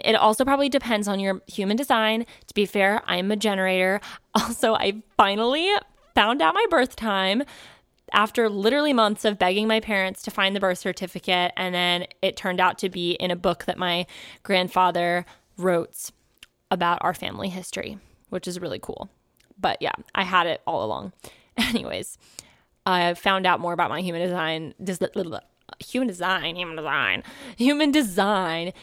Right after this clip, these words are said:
Y'all know that I spent all weekend just diving into all of the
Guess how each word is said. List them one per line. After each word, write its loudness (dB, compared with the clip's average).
Y'all 2
know 6
that 0
I 4
spent -2
all 6
weekend 0
just -2
diving 4
into 0
all 6
of -2
the 0